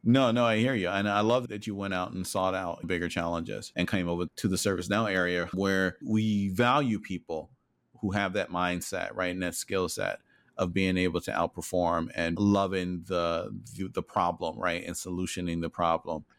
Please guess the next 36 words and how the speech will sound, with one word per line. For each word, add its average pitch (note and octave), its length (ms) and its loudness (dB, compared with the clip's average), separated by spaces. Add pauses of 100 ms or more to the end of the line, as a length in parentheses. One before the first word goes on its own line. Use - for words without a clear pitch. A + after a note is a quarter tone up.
(220)
and, F2 240 -2
you F2 120 0
know, D#2+ 80 0
helping E2+ 340 0
out D#2+ 160 0
the - 80 -10
client. D#2+ 440 -2 (140)
Those G#2 240 2
are G#2+ 60 0
all G2+ 220 2
the - 120 -6
soft F2+ 300 0
skills F2+ 320 -2
that E2 160 0
are E2 60 0
valued F2 500 0
here F2+ 160 -6
in E2 80 -8
this E2 160 -8
ecosystem. - 720 -2 (480)
And G2+ 160 0
putting C#3+ 200 2
those B2 240 2
in G#2 120 0
display, G2+ 720 0
on G2+ 140 -2
display G2 380 -2
when F#2 200 0
you're F2+ 140 -2
interviewing F2 580 -2
will E2 100 -2
serve F#2 260 0
you D#2+ 100 -2
well, F2 220 2
I E2 80 -2
think, - 300 -12